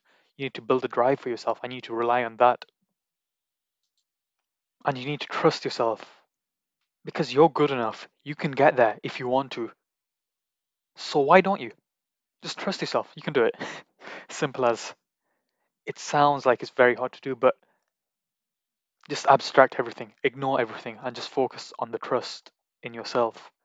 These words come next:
And that's it. But whilst believing in your vision, you need to acknowledge a few things. On T V and in Instagram and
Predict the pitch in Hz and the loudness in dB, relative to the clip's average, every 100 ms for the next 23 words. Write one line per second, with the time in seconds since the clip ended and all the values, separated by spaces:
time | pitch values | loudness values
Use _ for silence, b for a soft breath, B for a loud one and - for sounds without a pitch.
0 | _ _ _ - - 131 - _ _ _ | _ _ _ -6 -2 -2 -4 _ _ _
1 | _ _ _ _ _ _ _ _ _ _ | _ _ _ _ _ _ _ _ _ _
2 | _ _ _ _ _ _ _ _ _ _ | _ _ _ _ _ _ _ _ _ _
3 | _ _ _ 131 143 147 - 139 147 131 | _ _ _ 2 4 2 0 -2 -4 -4
4 | 123 120 131 - 117 131 - 123 123 123 | -6 0 0 0 -10 -6 -4 -4 -2 -4
5 | 117 - 127 113 127 117 - - _ _ | -4 -10 -12 -8 -10 -12 -18 -20 _ _
6 | _ _ _ _ _ _ _ _ _ _ | _ _ _ _ _ _ _ _ _ _
7 | _ _ _ _ 143 135 - 147 139 135 | _ _ _ _ -4 -4 -6 -4 -4 -2
8 | 139 135 123 120 - 135 127 123 - 139 | -2 2 0 0 -6 -6 -8 -16 -6 2
9 | 131 127 131 127 117 120 117 113 113 | 4 2 0 0 0 -4 -14 -16 -20